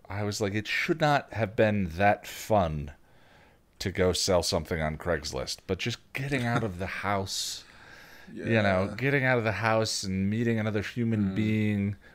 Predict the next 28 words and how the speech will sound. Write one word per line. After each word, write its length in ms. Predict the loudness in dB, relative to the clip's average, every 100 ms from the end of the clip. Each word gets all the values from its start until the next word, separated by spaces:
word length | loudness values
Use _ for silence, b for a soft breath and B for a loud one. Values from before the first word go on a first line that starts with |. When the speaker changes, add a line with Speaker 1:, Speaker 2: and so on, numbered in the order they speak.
| b
Speaker 1:
We 80 | -2
were 160 | 0
both 140 | 0 0
mask 600 | 0 2 2 0 -10 -16 -4
covered, 420 | 0 2 0 0
but 180 | -2 0
nonetheless 560 | -2 0 2 0 0
mouth 280 | 0 -2 -2
breathers, 560 | 0 0 2 -2 -4 -8 B B B B B B B B
uh, 260 | 2 4 2
Speaker 2:
Yeah. 40 |
Speaker 1:
mask 320 | 4 2 2
covered 240 | 0 -2 -2
because 320 | -2 -2 0
we 80 | 0
were 120 | 2
mouth 260 | 2 -2 0
breathers, 320 | 0 0 -2 -8 B B B
was, 600 | 0 6 8 8 8 2 2
Speaker 2:
<laughs> 100 | 8
Speaker 1:
uh, 760 | 10 10 10 8 8 6 4 -4 b b b b b b b
more 220 | 8 8
refreshing 640 | 8 4 6 6 6 2 4
than 140 | 2
it 120 | 0
should 200 | 0 2
have 120 | 2 2
been. 220 | 0